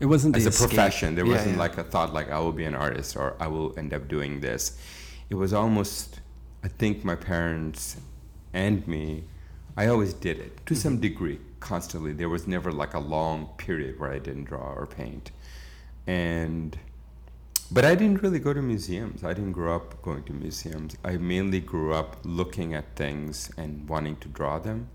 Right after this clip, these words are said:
Speaker 1: Yeah.
Speaker 2: And then, and, uh, and ima-, and, uh, and drawing from my head. You know, it was very, like, I lived, I suppose, in a kind of a theoretical bubble. I was an o-, I'm an only child,
Speaker 1: Mm-hmm.
Speaker 2: so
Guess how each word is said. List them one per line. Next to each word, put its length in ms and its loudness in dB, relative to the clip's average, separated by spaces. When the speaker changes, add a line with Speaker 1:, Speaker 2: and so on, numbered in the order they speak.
Speaker 1:
Yeah. 200 0
Speaker 2:
And 200 -4
then, 280 -6
and, 340 -6
uh, 260 0
and 160 0
ima-, 300 2
and, 300 -4
uh, 360 -2
and 140 -6
drawing 260 0
from 180 -8
my 120 -6
head. 600 -2
You 100 0
know, 120 2
it 40 2
was 180 2
very, 720 4
like, 180 0
I 40 6
lived, 400 2
I 40 -4
suppose, 520 2
in 100 0
a 80 0
kind 220 -2
of 100 0
a 240 2
theoretical 540 2
bubble. 640 0
I 60 2
was 120 0
an 120 -2
o-, 140 -2
I'm 120 0
an 80 -2
only 260 0
child, 540 -4
Speaker 1:
Mm-hmm. 60 -2
Speaker 2:
so 420 0